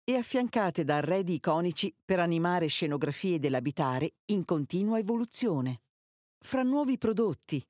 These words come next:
collezioni che si ampliano e pezzi iconici presentati in nuove versioni e finiture, il racconto stilistico di Magis si sviluppa in un percorso scenico che prevede un punto d'entrata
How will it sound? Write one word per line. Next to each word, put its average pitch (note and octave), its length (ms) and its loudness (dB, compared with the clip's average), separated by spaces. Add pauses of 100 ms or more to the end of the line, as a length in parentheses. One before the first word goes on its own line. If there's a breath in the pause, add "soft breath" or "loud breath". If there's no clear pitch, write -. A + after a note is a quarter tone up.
collezioni F3 720 0
che D#3 120 -2
si D#3+ 220 0
ampliano D3 640 0
e G#3+ 220 0
pezzi B3 380 0
iconici F#3 500 0
presentati D3+ 680 0
in D3+ 100 0
nuove D#3+ 340 0
versioni E3 540 0
e B2+ 40 -2
finiture, D3+ 720 -2 (380)
il A#3+ 120 2
racconto A#3 480 0
stilistico G3 640 -2
di D3+ 120 0
Magis C#3 540 0 (180)
si - 180 -2
sviluppa A#3+ 460 0
in A3+ 80 2
un A#3 100 2
percorso A#3 540 0
scenico G3 640 0
che B3 120 0
prevede A#3+ 400 0
un A3 140 0
punto A3+ 340 0
d'entrata F3 680 0